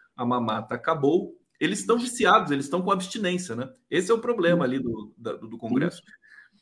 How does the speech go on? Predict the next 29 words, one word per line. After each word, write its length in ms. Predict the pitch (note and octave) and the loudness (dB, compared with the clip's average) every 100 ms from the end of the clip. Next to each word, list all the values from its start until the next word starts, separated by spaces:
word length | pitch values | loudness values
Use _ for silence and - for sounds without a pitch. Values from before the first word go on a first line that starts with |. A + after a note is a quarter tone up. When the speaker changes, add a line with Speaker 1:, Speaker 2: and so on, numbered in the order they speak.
| A#2+ C3 | -2 2
Speaker 1:
Rejane 420 | D#3+ D3+ F3+ G#3 | 2 2 2 0
Simões: 540 | G3 E3+ D3+ C3 A#2+ A#2+ | -2 -2 0 2 0 -4
"Precisamos 400 | C3+ C#3+ E3 E3 | -6 -2 -2 -2
diminuir 320 | E3 E3 E3 | -4 -4 -2
o 80 | D3+ | -2
poder 300 | D3 C#3 C3+ | -2 0 0
desse 200 | C3+ C#3+ | -2 -6
Congresso, 520 | E3+ E3 E3+ F3 E3 | -6 2 2 2 0
um 20 | |
ridículo 400 | C#3+ C#3+ C#3 C#3 | -2 -2 -4 -2
deputado 420 | C3 C3 B2+ B2+ | -2 -2 -2 2
eleito 400 | A#2+ A#2+ C3 C3+ | 4 4 0 -2
com 120 | - | -8
uma 120 | B2 A#2+ | -4 -2
miséria 460 | A#2+ A2+ A2+ A2+ | -2 -2 -2 -4
de 80 | B2+ | -6
votos, 380 | C#3 C#3+ D3+ - | -4 -4 -4 -6
mandando 360 | D3 C3+ B2 | -6 -2 0
no 120 | A#2+ B2 | 0 -6
presidente 440 | C3 B2+ C3+ C3+ | -8 -6 -6 -4
eleito 300 | C#3+ D3+ D3+ | -4 -4 -6
por 180 | - D3 | -10 -4
mais 220 | C#3 C#3+ | -2 -2
da 80 | D3+ | -4
metade 480 | D3 - C3 B2+ - | -8 -2 -2 -2 -8
de 80 | _ | _
toda 200 | C3+ C#3 | -6 -4
a 40 | |
nação." 400 | C#3 C#3 - G#2 | -4 -4 -6 -8